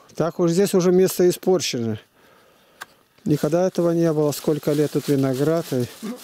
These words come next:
с чего это вас тут так напужало? Вот детский православный трудовой лагерь.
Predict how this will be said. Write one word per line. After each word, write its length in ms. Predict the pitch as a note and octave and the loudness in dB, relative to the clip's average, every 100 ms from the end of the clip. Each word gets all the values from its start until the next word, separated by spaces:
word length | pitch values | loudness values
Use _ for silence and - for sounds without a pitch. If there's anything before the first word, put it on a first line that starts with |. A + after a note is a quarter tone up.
| - - F#3+ E3 - - - - | -18 -18 -20 -20 -20 -20 -20 -18
с 40 | - | -10
чего 400 | - D3+ C#3+ D#3+ | -4 0 2 2
это 200 | D#3 D#3 | 0 0
вас 260 | D3+ - | 0 -2
тут 160 | - D3+ - | -4 -4 -2
так 200 | D3+ C#3 - - - - - - - - - - | -4 -4 -12 -20 -20 -20 -20 -20 -20 -18 -16 -4
напужало? 800 | D3+ C#3+ D3+ B2+ C#3+ C#3 C3+ C3 - - - - - - - - - - - - - - - - _ _ - | -4 0 0 2 2 2 0 -2 -4 -16 -18 -16 -14 -16 -18 -18 -20 -20 -20 -20 -18 -16 -18 -20 _ _ -6
Вот 220 | E3 E3 | -2 -2
детский 380 | C#3+ D#3 - C#3+ | 0 0 0 -6
православный 720 | C#3 C3+ C3+ - C#3+ C3+ C3 | -2 0 0 -2 -2 -2 -2
трудовой 500 | B2 B2+ B2 B2 C3 | -2 -2 0 0 2
лагерь. 640 | B2+ A#2 A#2+ A#2 A2+ A2 | 2 2 0 0 -2 -4